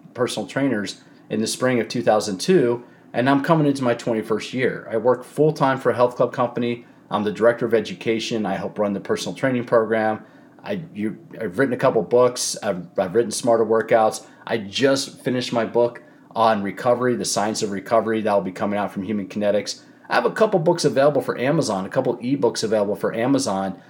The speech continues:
My ebook, Functional Core Training, will teach you what you need to know for functional core training.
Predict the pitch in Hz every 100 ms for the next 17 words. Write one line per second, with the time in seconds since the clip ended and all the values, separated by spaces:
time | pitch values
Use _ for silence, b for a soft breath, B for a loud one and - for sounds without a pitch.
0 | B B 123 123 127 156 147 139 - 135
1 | - 120 - 151 151 120 113 113 110 113
2 | 113 - 147 143 143 139 110 127 120 117
3 | 123 - 110 127 127 107 104 - - -
4 | _ _ _ _ - - 110 117 110 123
5 | - 156 170 85 - -